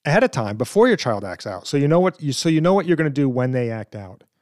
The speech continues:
At empoweringparents dot com, one of the services we offer is parent coaching. And a big part of the coaching process is putting a plan in place for the next time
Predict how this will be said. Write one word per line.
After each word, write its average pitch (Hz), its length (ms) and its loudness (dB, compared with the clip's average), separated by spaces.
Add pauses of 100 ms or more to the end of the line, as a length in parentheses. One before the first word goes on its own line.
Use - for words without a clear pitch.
(580)
At 160 140 0
empoweringparents 196 580 2
dot 156 180 2
com, 143 500 0
one 156 160 2
of 165 40 4
the 160 80 4
services 143 540 2
we 123 100 -2
offer 120 320 0
is 107 100 -4
parent 120 340 -6
coaching. 143 440 -2 (640)
And 143 80 0
a - 40 4
big 175 240 4
part 180 240 4
of 160 60 0
the 175 80 0
coaching 165 380 0
process 117 480 -2
is 117 100 -6
putting 143 260 -4
a 131 60 -2
plan 139 320 -6
in 131 80 -6
place 110 340 -10
for - 120 -12
the 113 80 -10
next 123 320 -8
time 92 360 -16